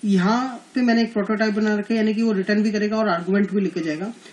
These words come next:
तो यहाँ से वो function अपने आप में एक argument लेके जाता है और argument लेने के बाद ये function यहाँ से call हो रहा है। और यहाँ पर ये क्या दिखा रहा है हमारे पास कि, अ, int fact, और ये functions हमारे पास बना हुआ है। और ये normal तरीके से हमने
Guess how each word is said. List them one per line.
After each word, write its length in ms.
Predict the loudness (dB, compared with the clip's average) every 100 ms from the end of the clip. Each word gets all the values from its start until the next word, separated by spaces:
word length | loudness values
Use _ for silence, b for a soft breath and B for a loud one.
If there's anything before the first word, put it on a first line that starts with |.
| -2
तो 60 | 2
यहाँ 220 | 4 4
से 140 | 4
वो 100 | 2
function 300 | 2 0 0
अपने 280 | -2 -2 -2
आप 140 | -2 0
में 100 | -2
एक 140 | 0
argument 460 | -2 0 0 0 0
लेके 160 | -2
जाता 240 | -2 -4 -4
है 60 |
और 100 | -4
argument 460 | -2 -2 0 0 0
लेने 180 | 0 0
के 160 | 0
बाद 280 | -2 -4 -2
ये 80 | -4
function 340 | -4 -6 -2
यहाँ 160 | -2 -2
से 100 | -4 -8 B B B 0
call 200 | 2 4
हो 80 |
रहा 120 | 2 2
है। 80 |
और 280 | -2 -2 0
यहाँ 200 | 2 0
पर 160 | -2 0
ये 180 | 0 0
क्या 180 | -2
दिखा 240 | -2 -2 -4
रहा 100 | -2
है 60 |
हमारे 260 | -2 -2 -4
पास 300 | -4 -6 -8 B B -4
कि, 360 | 2 4 4 0
अ, 440 | -4 0 2 2 -2 -12 -6
int 240 | 0 2 2
fact, 640 | 0 0 0 0 -2 -6 -6 -6
और 180 | -2 2
ये 200 | 2 2
functions 480 | 0 -2 -2 -4 -2
हमारे 200 | -2 -2
पास 180 | -2 -4
बना 200 | -2 -2
हुआ 180 | 0 -2
है। 60 | -4 -6
और 120 | 0
ये 100 | 2
normal 580 | 4 2 2 0 0 -2
तरीके 400 | -2 -4 -2 -2
से 100 | -2
हमने 300 | 0 0 -2